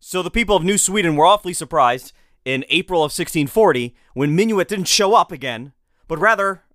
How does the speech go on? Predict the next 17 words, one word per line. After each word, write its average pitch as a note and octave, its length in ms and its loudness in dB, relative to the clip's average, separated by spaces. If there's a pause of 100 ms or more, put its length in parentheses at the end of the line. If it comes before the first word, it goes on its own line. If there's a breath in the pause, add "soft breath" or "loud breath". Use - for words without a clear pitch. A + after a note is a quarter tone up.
(120)
a D3+ 80 -14
totally G#3 240 -2
different F#3+ 260 -4
person. G#2+ 400 -6 (480)
When D3+ 200 -2
the D#3+ 80 0
ship G3+ 280 0
Minuit D3+ 460 -2
used C3+ 500 -2 (280 soft breath)
to E3 120 -2
found F#3+ 340 0
the D#3 60 -6
colony, A#2+ 380 -4
the A#2 80 -8
Kalmar D3+ 340 -2
Nickel, C3+ 320 -2
returned, C3 500 -2